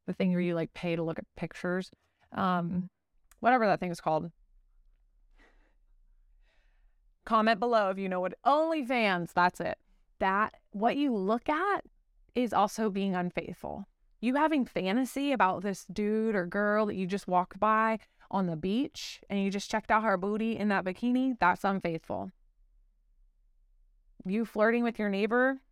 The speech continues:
at that dinner party, that's cutting corners because you're trying to fill a void in here that Jesus is supposed to fill. So that's why learning to live in obedience before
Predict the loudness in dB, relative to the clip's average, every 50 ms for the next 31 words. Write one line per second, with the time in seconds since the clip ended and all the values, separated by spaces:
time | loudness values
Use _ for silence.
0 | _ _ _ -8 -6 2 2 2 2 2 0 2 0 0 0 0 0 2 2 0
1 | 0 -2 -4 -6 -10 _ _ _ _ _ _ _ _ _ _ _ _ _ _ _
2 | _ _ _ _ _ _ _ _ _ _ _ _ _ -20 _ _ 4 4 4 4
3 | 0 -6 -6 -4 -2 -2 -2 -2 -2 -2 -2 -2 -2 -4 -6 -8 -12 -18 -20 _
4 | _ _ _ -8 -4 -2 -4 -4 -2 0 2 2 2 2 2 0 0 0 2 0
5 | -2 -4 _ -2 0 2 2 2 0 0 -2 -2 -2 0 2 2 2 2 0 0
6 | -2 -4 -4 -2 -2 0 0 0 0 0 0 -2 -4 -6 -10 _ _ _ _ _
7 | -2 -2 -2 0 -2 -2 0 0 0 0 -2 -4 -4 -10 -10 -10 -8 -6 -6 -6
8 | -6 -6 -10 -10 -6 -6 -6 -6 -6 -8 -12 _ _ _ _ _ _ _ _ _
9 | _ _ _ _ _ _ _ 2 4 4 4 2 0 -2 2 2 4 4 2 0
10 | -2 -2 -2 0 0 0 0 0 0 -2 -2 -4 -4 -4 -2 -2 -2 0 0 0
11 | -2 -2 -4 -6 -8 -6 -6 -4 -4 -4 -4 -4 -4 -4 -6 -8 -10 _ _ _
12 | _ _ _ _ -6 -4 -2 0 -2 0 0 0 -2 -2 -4 -6 -8 -12 -10 -6
13 | -6 -6 -6 _ _ _ -8 -4 0 2 2 2 2 2 0